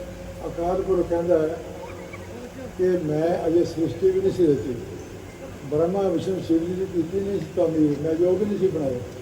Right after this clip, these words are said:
ਜੇ ਉਹ ਨਹੀਂ ਬਣਾਏ ਸੰਸਾਰ ਦੇ ਆਬਾਦੀ ਨਹੀਂ ਸੀ ਹੈਗੀ, ਕਦੀ ਧਰਤੀ ਸੀ। ਉਸ ਵਕਤ ਮੈਂ ਆਪਣਾ ਚਰਨ ਇਸ ਧਰਤੀ ਤੇ ਰੱਖਿਆ, ਕਿਉਂ ਘਮੰਡ ਵਸਿਆ। ਤੇ ਇੱਕ ਦਿਨ ਮੈਂ ਇੱਥੇ ਆ ਕੇ ਖੇਡ ਕਰਨੀ।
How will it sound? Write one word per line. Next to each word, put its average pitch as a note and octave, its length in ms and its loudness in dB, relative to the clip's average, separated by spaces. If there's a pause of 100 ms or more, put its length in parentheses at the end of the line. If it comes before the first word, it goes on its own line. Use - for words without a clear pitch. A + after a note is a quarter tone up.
(400)
ਜੇ F#3 80 8
ਉਹ G3+ 120 10
ਨਹੀਂ G#3 140 0
ਬਣਾਏ F#3+ 260 2
ਸੰਸਾਰ E3+ 340 0
ਦੇ E3+ 100 0
ਆਬਾਦੀ E3 300 0
ਨਹੀਂ G3+ 160 -2
ਸੀ G3 120 -2
ਹੈਗੀ, D3+ 200 2 (140)
ਕਦੀ F3 220 2
ਧਰਤੀ D#3+ 300 -4
ਸੀ। A#2+ 160 -8 (720)
ਉਸ F#3+ 160 4
ਵਕਤ F#3 260 4
ਮੈਂ F#3 260 0
ਆਪਣਾ F#3 300 0
ਚਰਨ C3+ 340 0 (1500)
ਇਸ G3 200 2
ਧਰਤੀ F3 340 2
ਤੇ E3 80 6
ਰੱਖਿਆ, F3 160 0
ਕਿਉਂ F3 200 2
ਘਮੰਡ E3 380 0
ਵਸਿਆ। C3 320 -2 (2250)
ਤੇ F3+ 100 4
ਇੱਕ E3+ 100 2
ਦਿਨ E3+ 160 2
ਮੈਂ E3+ 100 0
ਇੱਥੇ D#3+ 200 4
ਆ D#3 60 4
ਕੇ D#3+ 100 2
ਖੇਡ F3+ 260 4
ਕਰਨੀ। A#2+ 300 -2